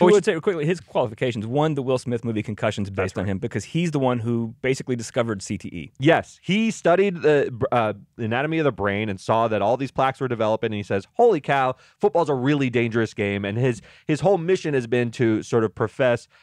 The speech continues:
Speaker 2: how dangerous it is.
Speaker 1: Yeah,
Speaker 2: A-,
Speaker 1: so he
Speaker 2: a-,
Speaker 1: knows
Speaker 2: and
Speaker 1: what he's talking about.
Speaker 2: he knows a lot what he's talking about. He is an expert in this field. Um, Tua, Tua Tagovailoa, uh, the Dolphins' star quarterback,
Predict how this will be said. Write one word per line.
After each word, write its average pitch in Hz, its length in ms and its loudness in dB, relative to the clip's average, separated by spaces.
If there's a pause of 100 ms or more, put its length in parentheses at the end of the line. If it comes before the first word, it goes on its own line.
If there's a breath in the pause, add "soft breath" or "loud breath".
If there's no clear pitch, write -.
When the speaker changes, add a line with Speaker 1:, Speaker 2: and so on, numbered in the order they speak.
(160 soft breath)
Speaker 2:
how 135 420 2
dangerous 127 520 -4
it 98 120 -8
is. - 180 -20
Speaker 1:
Yeah, 127 280 0
Speaker 2:
A-, - 40 -6
Speaker 1:
so 160 80 6
he 180 80 6
Speaker 2:
a-, - 20 6
Speaker 1:
knows 240 100 6
Speaker 2:
and 226 80 2
Speaker 1:
what 233 60 2
he's 180 100 -2
talking 151 240 -4
about. 76 160 -10
Speaker 2:
he 135 80 0
knows 127 220 2
a 123 40 0
lot 131 200 2
what 156 80 0
he's 139 100 -6
talking 113 240 0
about. 104 220 0
He 113 80 -4
is 104 80 -4
an 104 60 -6
expert 139 300 -2
in 120 80 -4
this 110 140 -6
field. 85 340 -4 (400 loud breath)
Um, 123 380 2
Tua, 262 240 -2 (340)
Tua 254 220 0
Tagovailoa, 139 960 2
uh, 104 200 0
the 101 140 -4
Dolphins' 123 560 0
star 120 400 0
quarterback, 90 720 -2